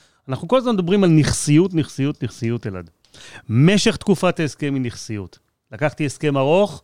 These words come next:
כשאני בא למכור זה שווה כסף. טריטוריה, אזור זיכיון,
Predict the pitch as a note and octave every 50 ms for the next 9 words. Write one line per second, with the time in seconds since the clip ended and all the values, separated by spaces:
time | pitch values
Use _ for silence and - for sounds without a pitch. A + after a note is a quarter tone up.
0 | _ _ _ _ _ - B2 A#2 A#2 A#2 C3 C3+ C#3 C3 - - C#3+ C#3 A#2 A2
1 | - A2 F#2 G2+ F#2+ - G2 F#2 - G2+ F#2 _ _ _ _ _ _ _ - -
2 | - - _ _ _ _ _ _ _ _ _ - C#3+ C#3 C3+ B2 - - - -
3 | D#3 D#3 D3 C3+ G#2+ F2+ E2+ - _ _ _ _ _ _ _ - C3+ B2 A2 G#2
4 | B2+ C#3 C#3+ C#3 C3 D#3 D3 - C#3 B2 A2+ G2+ F#2 F2+